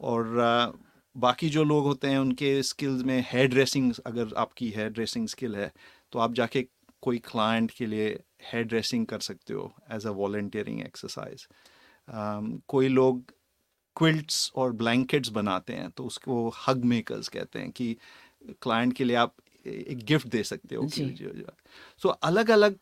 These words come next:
Speaker 1: तरीके से आप contribute कर सकते हो, जो आपकी skill है, जो आपका passion है। तो मेरे पास, अम, तीन साल से एक, अ, छोटी सी कवूडल dog है,
Speaker 2: जी,
Speaker 1: काया।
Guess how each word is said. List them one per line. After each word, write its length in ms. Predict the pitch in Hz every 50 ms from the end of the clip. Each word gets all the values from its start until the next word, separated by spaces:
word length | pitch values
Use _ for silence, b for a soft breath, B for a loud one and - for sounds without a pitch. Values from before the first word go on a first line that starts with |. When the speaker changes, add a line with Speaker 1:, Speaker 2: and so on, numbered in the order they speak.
| _ -
Speaker 1:
तरीके 420 | 175 160 175 180 175 185 185 180
से 200 | 175 - 175 170
आप 320 | - - 127 127 139 - -
contribute 600 | - - 135 127 123 127 - 123 120 120 117 -
कर 120 | - 107
सकते 300 | - - 101 - - 117
हो, 40 | 104
जो 140 | - 120 120
आपकी 480 | - - 113 123 131 - - - 170
skill 400 | - - - - 156 156 147 147
है, 140 | 147 147 143
जो 140 | 131 127 117
आपका 280 | 117 113 - - 117
passion 440 | 110 - - 98 107 - - 139 127
है। 80 | 120 117
तो 120 | - 135
मेरे 260 | 127 127 127 131 143
पास, 340 | 135 - 135 135 135 - b b b b b b b b b -
अम, 600 | 120 113 113 110 110 113 113 - 107 104 - - - - - - - - - - - - _ _ _ -
तीन 180 | - 131 127 123
साल 220 | - - 123 123
से 160 | 120 - 135 127
एक, 100 | 123 _ _ - - -
अ, 300 | 117 113 113 110 - -
छोटी 300 | - - 120 - 135 120
सी 380 | - - 127 123 123 120 - _ _ _ - -
कवूडल 400 | 120 107 117 123 120 123 127 117
dog 340 | 98 104 107 117 117 113
है, 220 | 98 82 - - _ _ _ _ _ -
Speaker 2:
जी, 60 | - 151
Speaker 1:
काया। 440 | 160 98 98 98 95 - - -